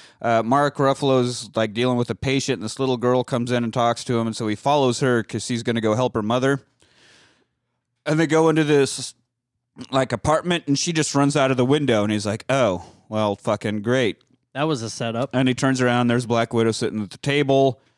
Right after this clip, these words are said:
Speaker 1: Uh, he's like, "Are you here to kill me?" She's like, "No, I'm with shield. This is called the Tesseract, blah, blah, blah, blah, blah." Uh, he's like, "What does Fury want me to do, swallow it?"
Speaker 2: Oh, he
Speaker 1: He's
Speaker 2: said
Speaker 1: got
Speaker 2: that? I must have missed that.
Speaker 1: Yeah, yeah. "How do we get rid of the Tesseract? He wants me to swallow it." 'Cause I've always,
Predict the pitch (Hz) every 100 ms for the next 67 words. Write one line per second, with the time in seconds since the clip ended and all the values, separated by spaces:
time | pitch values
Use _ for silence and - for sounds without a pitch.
0 | _ _ _ - 117 113 117 123 120 123
1 | 127 123 113 156 160 170 175 180 180 -
2 | - 117 110 117 120 117 117 107 107 -
3 | 139 135 131 127 127 120 _ _ _ _
4 | _ - 104 113 - 113 - 113 101 95
5 | 131 123 117 110 - 107 98 87 113 135
6 | 117 95 90 69 60 _ _ _ _ _
7 | - 117 110 101 98 107 143 160 139 147
8 | 135 - 151 131 110 92 101 98 101 95
9 | - - 120 127 131 135 143 _ _ _
10 | _ _ _ _ _ _ _ - 160 175
11 | 220 226 190 156 - 127 117 - 143 123
12 | 113 110 101 117 123 120 120 104 113 110
13 | 127 113 123 120 120 123 113 117 117 113
14 | 107 - - 117 123 139 151 143